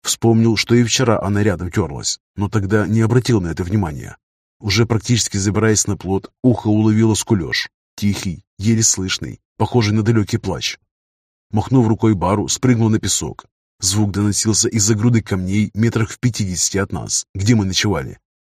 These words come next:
Крадучись, мы подошли к камням. Это точно было поскуливание в несколько голосов. Заглянув за камень, оторопел.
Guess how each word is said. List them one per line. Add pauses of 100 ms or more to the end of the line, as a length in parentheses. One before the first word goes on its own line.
Крадучись,
мы
подошли
к
камням. (280)
Это
точно
было
поскуливание
в
несколько
голосов. (440)
Заглянув
за
камень,
оторопел.